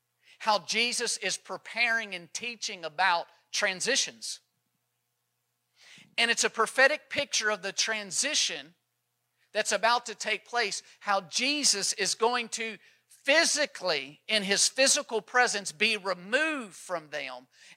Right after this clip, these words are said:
and yet all of the disciples still want him to abide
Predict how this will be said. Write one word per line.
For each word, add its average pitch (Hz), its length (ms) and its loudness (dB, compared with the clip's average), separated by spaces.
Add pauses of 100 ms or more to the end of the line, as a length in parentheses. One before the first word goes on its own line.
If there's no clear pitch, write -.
and 196 220 0
yet 214 520 6 (800)
all 277 300 10
of 214 100 4
the 214 60 -8
disciples 220 720 -4
still 226 380 4
want 214 240 -2
him 190 280 -10
to 185 200 -6
abide 165 480 2